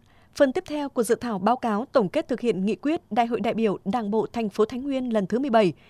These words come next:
nhiệm kỳ hai nghìn không trăm mười lăm hai nghìn không trăm hai mươi, phương hướng, mục tiêu, nhiệm vụ, giải pháp của nhiệm kỳ hai nghìn không trăm hai mươi hai nghìn không trăm hai mươi lăm, chúng tôi sẽ gửi tới quý vị và các bạn trong chương trình sau.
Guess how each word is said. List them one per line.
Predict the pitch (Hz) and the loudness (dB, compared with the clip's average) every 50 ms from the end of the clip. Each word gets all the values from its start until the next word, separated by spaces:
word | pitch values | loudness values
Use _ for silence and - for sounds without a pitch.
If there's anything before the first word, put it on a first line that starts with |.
| - - _ - | -20 -14 _ -4
nhiệm | 254 254 | -2 -2
kỳ | - - 262 254 240 233 | -2 -4 -4 -4 -4 -4
hai | 254 294 294 | -6 -6 -6
nghìn | 247 240 226 208 190 | -4 -2 -2 -2 -2
không | - - 277 269 | -4 -4 -6 -6
trăm | 254 - 277 254 | -4 -4 -4 -2
mười | 240 214 | -2 0
lăm | 190 214 240 240 233 208 - - - - | 0 0 0 0 -2 -4 -6 -12 -20 -12
hai | - - 294 262 | -6 -4 -4 -2
nghìn | 233 220 208 190 175 | 0 0 0 -2 -2
không | - - 262 254 | -4 -6 -6 -6
trăm | - - 233 | -6 -6 -6
hai | 233 240 | -6 -4
mươi, | 226 233 240 226 220 220 - - - - - - - - | 0 2 4 4 4 2 0 -10 -20 -20 -20 -20 -6 -2
phương | - 320 285 254 | 0 0 0 0
hướng, | 254 247 214 202 247 320 311 | 2 2 2 2 2 -2 0
mục | 269 247 233 - - | 2 2 2 2 0
tiêu, | 262 254 254 247 240 226 - - | -2 0 0 0 0 -4 -6 -4
nhiệm | 220 226 247 220 | -2 0 0 0
vụ, | - 247 240 - - | 2 2 2 2 0
giải | - - - 208 - | -4 -4 -4 -4 -2
pháp | - 254 311 - - | -2 -4 -6 -4 0
của | - 240 202 | 2 2 4
nhiệm | 190 202 - | 4 2 0
kỳ | - - 220 208 196 190 - - - - - - | 0 2 2 2 2 0 -4 -10 -20 -20 -12 -4
hai | - 320 285 | -2 -2 0
nghìn | 262 247 220 208 196 | 0 0 0 -2 -2
không | - - 285 254 | -4 -4 -6 -6
trăm | - - 262 | -6 -6 -8
hai | 254 262 | -6 -4
mươi | 240 247 254 247 233 220 - - | -2 0 2 2 0 -2 -6 -8
hai | - 302 285 | -6 -4 -2
nghìn | 240 233 214 196 175 | 0 0 0 0 0
không | - - 269 262 233 | -2 -4 -4 -4 -4
trăm | - 247 240 | -6 -6 -6
hai | 240 233 | -4 -2
mươi | |
lăm, | 233 233 233 226 190 - - - - - - _ | 0 0 0 0 -2 -6 -12 -20 -20 -20 -18 _
chúng | - 262 254 247 | -4 -4 -2 0
tôi | 302 294 277 254 | -2 -2 -2 -4
sẽ | - - 254 269 | -4 -4 -4 -2
gửi | 302 240 | -2 -2
tới | 196 - 196 180 | 0 0 -2 -2
quý | 226 233 - | -2 -4 -4
vị | 302 277 180 175 - | -4 -4 -4 -4 -4
và | 196 | -4
các | - 277 247 | -4 -4 -4
bạn | 269 262 214 - 190 | -4 -6 -8 -8 -8
trong | - 269 254 247 226 | -6 -4 -4 -4 -4
chương | - 254 240 | -6 -6 -6
trình | - - 208 190 | -4 -4 -4 -2
sau. | - - 226 220 226 208 | 0 4 4 4 4 2